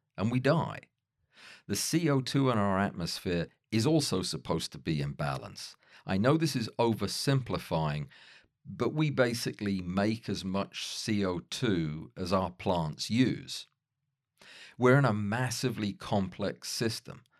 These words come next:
that over eons has settled into the, this harmonious balance that we see now.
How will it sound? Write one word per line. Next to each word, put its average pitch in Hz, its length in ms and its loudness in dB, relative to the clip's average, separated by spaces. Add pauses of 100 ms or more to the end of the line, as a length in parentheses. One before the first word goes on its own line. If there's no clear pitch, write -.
(160)
that 92 120 -2
over 101 400 2 (120)
eons 123 540 0
has 69 120 -6
settled 110 520 -2
into 90 480 -2
the, 76 240 -6 (120)
this 98 260 -4
harmonious 92 800 0
balance 87 600 -4
that - 180 -10
we 165 140 -6
see 156 340 -4
now. 151 320 -2